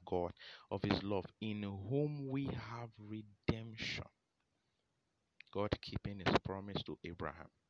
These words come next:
Through his blood, his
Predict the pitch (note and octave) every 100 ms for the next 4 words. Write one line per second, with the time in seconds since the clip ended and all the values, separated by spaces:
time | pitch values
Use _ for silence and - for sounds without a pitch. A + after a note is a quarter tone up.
0 | _ _ _ _ _ _ _ - - _
1 | - B2+ C#3 C#3 - B2 B2+ G2+ F#2+ G2+
2 | A#2 A#2+ F#2+ - - - _ _ _ _
3 | _ _ _ _ _ _ - F2+